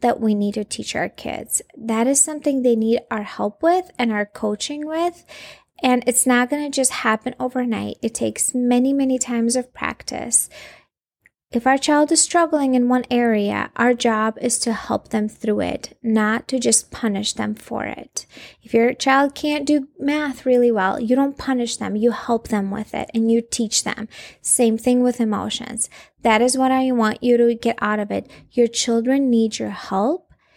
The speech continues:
to handle their emotions instead of you just punishing them for it. And the second thing I want you to remember, when a child is experiencing an emotion, same thing for you, an adult,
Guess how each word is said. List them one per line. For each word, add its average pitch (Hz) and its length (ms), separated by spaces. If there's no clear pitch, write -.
to 269 140
handle 233 420
their 254 220
emotions 240 680
instead 254 400
of 226 120
you 226 160
just 226 340
punishing 226 680
them 196 200
for - 360
it. - 440
And 240 280
the 247 80
second 330 320
thing 311 180
I 254 60
want 240 240
you 233 100
to 233 80
remember, 220 540
when 240 320
a 320 80
child 254 420
is 240 140
experiencing 220 800
an 208 80
emotion, 208 520
same 277 280
thing 320 240
for 285 160
you, 214 300
an 220 180
adult, 202 560